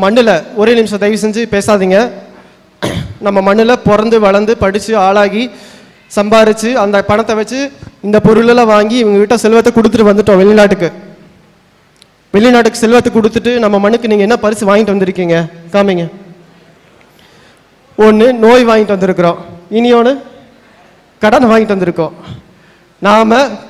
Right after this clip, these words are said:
பிறந்த மண்ணுக்கு கொடுக்கிற இரண்டு பெரிய பரிசுகள் இதுதான். கடனையும் நோயும் தான் நம்ம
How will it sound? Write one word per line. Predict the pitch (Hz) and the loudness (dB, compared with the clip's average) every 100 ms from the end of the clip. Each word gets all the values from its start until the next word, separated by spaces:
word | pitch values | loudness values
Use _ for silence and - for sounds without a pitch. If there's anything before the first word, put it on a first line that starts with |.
| - | -4
பிறந்த | 208 220 247 240 | 0 2 2 0
மண்ணுக்கு | 214 214 214 247 269 - | 0 -2 -4 -6 -8 -4
கொடுக்கிற | 220 220 226 254 247 - - 196 | -4 -2 0 0 -2 -14 -8 0
இரண்டு | 214 226 220 220 | 0 2 0 0
பெரிய | 262 262 - | 2 0 0
பரிசுகள் | 214 220 208 254 247 - 202 | -2 -4 -2 -2 -4 -8 -4
இதுதான். | 202 214 190 - - - _ _ _ _ _ _ _ _ _ - | 0 0 -2 -10 -20 -20 _ _ _ _ _ _ _ _ _ -4
கடனையும் | 214 226 240 240 | 0 2 2 4
நோயும் | 226 220 233 | 4 2 2
தான் | |
நம்ம | 240 | 0